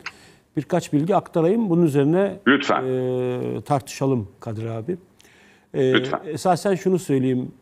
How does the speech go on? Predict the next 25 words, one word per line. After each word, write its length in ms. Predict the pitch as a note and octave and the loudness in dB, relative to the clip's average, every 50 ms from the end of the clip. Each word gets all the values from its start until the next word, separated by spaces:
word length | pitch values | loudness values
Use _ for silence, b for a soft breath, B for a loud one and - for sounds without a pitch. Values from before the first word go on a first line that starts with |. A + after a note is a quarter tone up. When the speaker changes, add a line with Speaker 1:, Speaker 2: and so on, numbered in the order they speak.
| _ _ - | _ _ -2
Speaker 1:
Büyük 260 | C#3+ F3 F#3+ F#3 F3+ | 0 0 0 4 4
bir 160 | E3+ D3 C#3 | 2 4 4
başarı 320 | D3 C3 - F3 D#3 D#3+ | 2 0 2 2 2 4
elde 260 | D#3+ D3 C3+ B2 C3 C3 | 4 2 2 2 2 0
edildi 380 | B2 A#2+ C3+ D3 D#3 E3+ E3+ | 0 0 -2 -2 0 0 0
ve 60 | D#3 | 2
henüz 340 | C3 D3+ D#3 C3 B2 - - | 2 4 4 6 4 4 2
şu 140 | - - E3+ | 0 -4 -4
saate 460 | - - - E3+ D3 B2 - E3 C3+ | -2 0 2 2 2 2 0 -2 0
kadar 340 | C3 C3+ B2 B2+ D3+ D#3+ D#3+ | 0 0 0 2 0 -2 0
Kılıçdaroğlu, 800 | - C#3+ C#3+ C#3+ - - - F3 D#3+ D3 C3 C3 C3 B2+ D3 D#3 B B B B B B B | -2 0 0 0 0 2 2 4 4 4 4 4 2 2 0 -2 B B B B B B B
Meral 260 | B2 C#3 D3 D#3+ E3 | 0 4 4 6 6
Akşener 400 | E3 D#3+ D#3+ - D#3+ C#3 C#3 B2+ | 4 2 2 0 0 2 2 2
görüşmesinden 920 | B2 A#2+ C#3 C#3+ D3+ C#3+ - - C#3 B2 - C#3 C3+ C3+ D3 D#3+ D#3+ D3+ | 2 2 4 4 4 2 2 0 0 0 2 2 2 2 2 2 4 4
doğru 240 | D3 D3 D3 D#3 C#3+ | 4 4 4 4 2
dürüst 260 | C3+ B2+ A#2+ B2 - | 0 -2 -2 -2 -2
bir 160 | E3 D3+ C#3 | -2 0 2
bilgi 240 | D3 C#3 C3 C#3+ E3+ | 0 0 0 0 -2
sızmadı. 460 | - - D#3+ C#3+ C3+ A#2+ A2 G2+ - - - b b b b b b b - | 0 2 2 2 2 2 0 -2 -6 -10 -20 b b b b b b b 2
Bu 120 | G#3 G#3+ F#3 | 4 6 6
aslında 640 | F3 C#3+ - - D#3 C#3+ D3 D#3 F3+ G3+ G#3 G3+ b b b b b - | 6 4 2 -2 -2 0 2 2 2 2 0 -2 b b b b b -4
karşılaştığımız 1000 | - E3 F3+ F3 - F#3 F3 D#3+ C#3+ - - - D#3+ E3+ F3 G3 A3+ G3 - - b b b b b - | 2 2 2 2 2 2 2 2 2 0 0 -2 -2 0 0 0 -2 -4 -6 -12 b b b b b -2
ender 420 | D#3 E3 F3 E3+ F#3+ F#3+ F#3 E3 | 0 2 4 4 4 4 4 4
durumlardan 680 | E3 D3 C#3+ C3+ C#3 C#3 C3 B2+ C#3 F3 F#3+ F#3 F3 D3+ | 4 4 4 4 4 4 4 2 2 2 2 2 4 4
biri. 280 | D3+ B2+ A#2+ A#2+ G#3 | 4 4 4 2 0